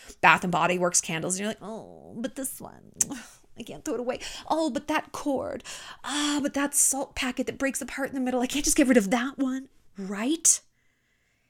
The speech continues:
It all <laughs> sounds so simple until you have to do it. But look at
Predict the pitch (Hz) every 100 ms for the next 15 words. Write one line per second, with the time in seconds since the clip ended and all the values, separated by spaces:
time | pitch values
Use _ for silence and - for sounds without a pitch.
0 | _ 262 254 247 277 339 349 285 - 233
1 | 247 233 226 - - 285 - 233 202 185
2 | 190 180 180 175 156 - 180 135 117 -
3 | _ _ _ _ _ _ _ - _ _
4 | _ _ 302 294 294 381 403